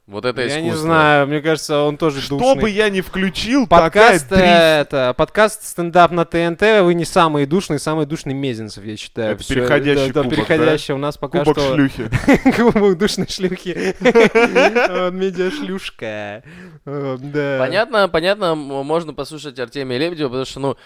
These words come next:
Speaker 1: у чувака есть, типа,
Speaker 2: Можно,
Speaker 1: о-,
Speaker 2: да?
Speaker 1: очень, очень интересная, м, точка зрения, типа, ну, хотя бы ради того, чтобы... Ты, может быть, с ней не согласен, например, вот Ира, кстати, Соина говорила,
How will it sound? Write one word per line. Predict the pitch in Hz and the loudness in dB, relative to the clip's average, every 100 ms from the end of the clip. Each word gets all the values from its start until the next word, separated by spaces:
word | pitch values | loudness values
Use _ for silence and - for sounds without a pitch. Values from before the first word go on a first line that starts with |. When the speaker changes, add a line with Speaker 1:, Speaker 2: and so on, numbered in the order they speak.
| _ - | _ -20
Speaker 1:
у | 127 | -10
чувака | 151 143 180 | -4 -2 -2
есть, | 185 160 156 - | -2 -4 -8 -10
типа, | - | -2
Speaker 2:
Можно, | 135 190 165 | 2 2 2
Speaker 1:
о-, | 123 | -2
Speaker 2:
да? | |
Speaker 1:
очень, | 165 - | -6 -6
очень | 139 147 147 | -6 -8 -10
интересная, | 120 117 131 156 131 110 _ | -12 -10 -8 -8 -12 -14 _
м, | 110 113 101 | -20 -20 -16
точка | 131 - 123 | -16 -12 -12
зрения, | 117 101 90 82 | -8 -8 -8 -14
типа, | 85 85 87 | -16 -18 -16
ну, | 101 95 _ _ | -16 -18 _ _
хотя | 165 170 | -8 -6
бы | 156 | -2
ради | 156 143 | -2 0
того, | 143 147 | 0 2
чтобы... | 131 147 123 | 0 -4 -8
Ты, | - 139 | -6 -8
может | 143 156 127 | -4 -2 0
быть, | 135 127 | -2 -4
с | |
ней | 143 | -6
не | 127 | -6
согласен, | 120 135 117 95 - | -4 -2 0 0 -2
например, | 92 101 | -8 -6
вот | 101 135 | -4 0
Ира, | 127 104 | 2 2
кстати, | - 98 98 | 0 -6 -4
Соина | - 101 90 | -2 -2 -2
говорила, | 90 98 101 95 | -2 0 2 0